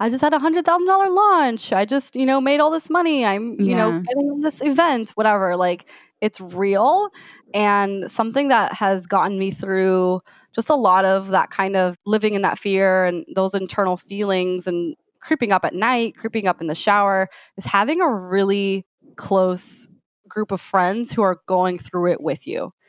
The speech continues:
Speaker 1: And even if you find them on the internet, they're still real people in real life, and making those connections. Like, my fitness coach, Evelyn, we and her actually became really good friends. And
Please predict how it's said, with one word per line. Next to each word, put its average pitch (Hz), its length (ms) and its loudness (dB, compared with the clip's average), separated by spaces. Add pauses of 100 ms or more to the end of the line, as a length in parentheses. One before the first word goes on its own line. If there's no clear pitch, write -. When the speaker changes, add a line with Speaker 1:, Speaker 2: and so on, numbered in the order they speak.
(180)
Speaker 1:
And 190 260 -2
even 240 360 -4
if 254 100 0
you 254 100 -6
find 254 240 2
them 262 120 2
on 254 140 4
the 247 100 -2
internet, 254 480 2
they're 202 120 2
still 233 240 0
real 214 220 0
people 214 300 -2
in 202 80 -2
real 202 180 2
life, 190 300 2
and 180 200 -6
making 202 280 -2
those 190 160 0
connections. 196 460 -2
Like, 180 220 -2 (260)
my 202 100 2
fitness 269 360 -2
coach, 196 320 0
Evelyn, 180 600 0 (160)
we 240 120 2
and 220 100 0
her 208 160 2
actually 190 300 -2
became 190 340 -4
really 190 160 0
good 185 140 -4
friends. 196 420 0
And 180 340 -4